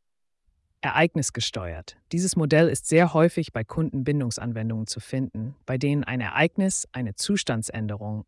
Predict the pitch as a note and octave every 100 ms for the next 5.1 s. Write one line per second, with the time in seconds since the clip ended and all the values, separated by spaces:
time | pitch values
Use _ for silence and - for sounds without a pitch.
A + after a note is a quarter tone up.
0 | _ A2+ - D#3 F3 - - B2+ - D#3+
1 | F#3 - - - C3+ A#2+ - E3+ - -
2 | G2 F2+ - - - - _ - B2+ A#2
3 | C3 D#3+ E3 - - B2 - - F2+ E2+
4 | - - C3+ C#3+ A#2 - G#2+ - - -